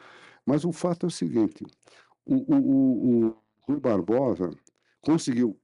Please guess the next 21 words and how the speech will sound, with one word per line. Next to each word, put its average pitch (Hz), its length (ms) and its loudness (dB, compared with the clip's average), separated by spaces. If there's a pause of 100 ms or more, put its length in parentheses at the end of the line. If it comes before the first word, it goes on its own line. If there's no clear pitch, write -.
(100)
junto 139 280 -4
com 123 120 -2
o 120 40 -2
Rio 104 180 -2
Branco, 98 440 -2
enfatizo 107 400 -6
sempre 131 460 -4
isso, - 200 -14 (120)
montar 131 640 -2 (500)
um 127 140 0
tipo 117 400 -2
de 87 380 -2 (420)
liderança 110 600 0
com 123 120 0
os 117 100 -2
países 110 640 -2 (160)
sul-americanos, 117 760 -2
como 92 180 -4
a 90 40 0
Márcia 98 280 -4
destacou, 127 640 -4